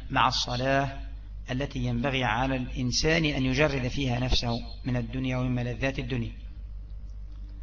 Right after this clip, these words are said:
من مبطلات الصلاة القيء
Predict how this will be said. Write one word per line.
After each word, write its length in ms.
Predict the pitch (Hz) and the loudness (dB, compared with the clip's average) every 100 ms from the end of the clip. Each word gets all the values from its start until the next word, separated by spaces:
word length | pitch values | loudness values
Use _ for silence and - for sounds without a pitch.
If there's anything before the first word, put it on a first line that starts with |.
| - - - - - | -10 -10 -8 -6 4
من 180 | 254 247 | 8 8
مبطلات 420 | 214 185 196 180 | 6 6 4 4
الصلاة 460 | - 151 139 143 131 - - - - - - - | 4 4 6 6 4 -4 -8 -10 -10 -10 -10 -4
القيء 420 | 131 - 156 156 | -4 4 4 4